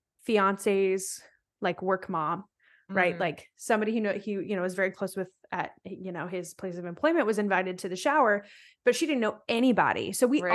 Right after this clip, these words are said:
Speaker 1: all got to meet her. And then, so it was, it was very, it was way more comfortable for her at the wedding because she's like, "Oh, okay, I recognize all these people. I know all
Speaker 2: Yeah.
Speaker 1: these people."
Speaker 2: And you
Speaker 1: So it, it's
Speaker 2: recognize
Speaker 1: also
Speaker 2: her too then as well. That's
Speaker 1: Yes.
Speaker 2: why, like
Speaker 1: Yeah. So it's a great way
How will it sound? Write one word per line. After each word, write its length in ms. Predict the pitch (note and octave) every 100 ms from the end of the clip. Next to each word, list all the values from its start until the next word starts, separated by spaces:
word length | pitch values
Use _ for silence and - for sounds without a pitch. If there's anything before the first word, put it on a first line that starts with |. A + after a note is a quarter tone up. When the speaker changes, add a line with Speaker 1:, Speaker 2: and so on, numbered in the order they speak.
| F#3
Speaker 1:
all 80 | C4
got 160 | C4+
to 100 | C4
meet 220 | A#3+ G#3+ F#3+
her. 280 | G#3+ G3+
And 200 | G3+ A3
then, 100 | A3
so 140 | A3 C4
it 60 |
was, 220 | A3+ C4+ -
it 80 | A#3
was 140 | A#3
very, 300 | G3 A3+ A3+ -
it 80 | A3
was 180 | G#3+ G#3
way 200 | G#3+ A3+
more 180 | A3 F#3+
comfortable 640 | - A#3 A#3 G3 F#3 F#3
for 200 | F#3 F#3
her 220 | - G#3+
at 140 | G3+ G3
the 60 |
wedding 380 | G#3+ D#4 B3 A3+
because 180 | A3+ G#3+
she's 180 | A3 G#3+
like, 120 | G#3
"Oh, 180 | E4+ C#4
okay, 180 | B3 A#3+
I 220 | F#3+ G3+
recognize 560 | G3 A#3+ C#4 A#3+ A#3 G#3
all 100 | F#3+
these 140 | G3
people. 360 | - D4+ A#3+ G#3+
I 120 | F#3
know 140 | G3+ A#3
all 60 |
Speaker 2:
Yeah. 140 | F#3 D#3
Speaker 1:
these 120 | E3
people." 600 | A#3 G#3+ G#3+ G3+ G3+ G3+ - - - _ _ -
Speaker 2:
And 120 | A#3
you 100 | A3
Speaker 1:
So 20 | A#3
it, 40 |
it's 100 | A#3
Speaker 2:
recognize 200 | B3 A3
Speaker 1:
also 160 | - G#3+
Speaker 2:
her 100 | G#3
too 320 | G3+ A3 G#3+
then 300 | F3 D#3+ E3
as 180 | E3+ E3+
well. 220 | E3 D3+
That's 140 | D#3+ -
Speaker 1:
Yes. 340 | - F3+ F3
Speaker 2:
why, 80 | D#3
like 180 | D#3 F#3
Speaker 1:
Yeah. 220 | G#3+ F#3+
So 160 | F#3 A#3+
it's 120 | A#3+
a 60 | B3
great 360 | A#3+ B3 C4+
way 400 | C#4 B3+ B3+ B3